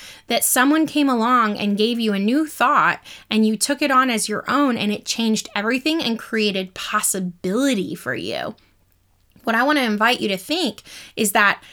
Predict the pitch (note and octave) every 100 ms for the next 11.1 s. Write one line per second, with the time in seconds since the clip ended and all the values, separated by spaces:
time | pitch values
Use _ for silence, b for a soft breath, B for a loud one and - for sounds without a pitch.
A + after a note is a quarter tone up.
0 | B B _ B3+ E4+ G4+ G#4 G#4 F#4+ -
1 | E4 D#4+ D#4 D#4+ - A#3+ - A#3 A#3 B3
2 | B3+ B3+ - B3+ A4+ - - _ - B3+
3 | G3+ G#3+ G#3 - G3+ F#3+ F#3+ C#3+ - G2
4 | A#3+ - _ _ _ _ _ _ C4 D#4
5 | D#4+ D#4 D#4+ D#4+ - C4 B3+ B3 B3 -
6 | A3 - G#3+ G#3+ - F3+ - - A3+ G#3
7 | B3 - A#3 A#3+ A3+ A#3+ C#4+ D4+ E4+ F#4
8 | G#4 B B B B3 A3+ A3+ - b b
9 | - - C4+ C#4 D4 - A3 A3+ - -
10 | - F3 A#3 B3 - C#4+ C#4+ - E4+ F4+
11 | F4